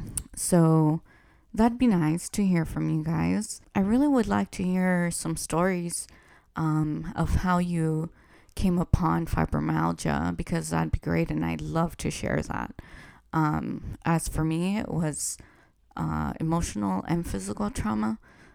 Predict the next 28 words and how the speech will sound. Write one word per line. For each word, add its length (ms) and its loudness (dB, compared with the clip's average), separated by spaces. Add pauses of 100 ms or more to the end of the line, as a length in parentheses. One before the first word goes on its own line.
So 760 2
I 80 -2
kinda 240 2
wanna 260 2
hear 260 0
from 260 -2
you 200 0
and 200 -2
see, 480 -2 (520)
um, 460 -2
how 580 0 (680)
fibromyalgia 880 0
was 300 -6 (120)
brought 280 2
on 460 0 (240)
to 160 2
you 680 2
or 140 0
how 340 2
it 120 -4
came 240 0
about, 500 -2
because 640 -2 (340)
it'd 180 2
be 100 4
interesting 500 2
to 180 -2
know, 500 2